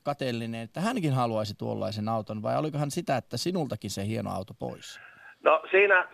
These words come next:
Speaker 2: oli sellainen tilanne, että hän oli humalassa, kun hän tämän sanoi, ja seuraavan päivän, ö, me juteltiin uudestaan, ja me kerroin hänelle, että tää on vaan työsuhdeauto.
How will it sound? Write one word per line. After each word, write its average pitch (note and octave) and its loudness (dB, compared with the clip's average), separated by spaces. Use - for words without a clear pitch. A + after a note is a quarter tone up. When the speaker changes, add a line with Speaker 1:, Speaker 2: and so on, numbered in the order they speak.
Speaker 2:
oli E3 6
sellainen D#3+ 6
tilanne, D3 4
että C3 0
hän C#3+ 4
oli C#3 2
humalassa, D3 2
kun G#2 0
hän A2 4
tämän G#2+ 4
sanoi, D3 6
ja B2 0
seuraavan A2 6
päivän, G2+ 2
ö, - -12
me A#2 2
juteltiin A#2+ 4
uudestaan, F#2+ 4
ja F#2+ 6
me A2+ 2
kerroin A#2 4
hänelle, F#2 2
että - -10
tää C3+ 4
on C3 0
vaan C#3 2
työsuhdeauto. F#2 2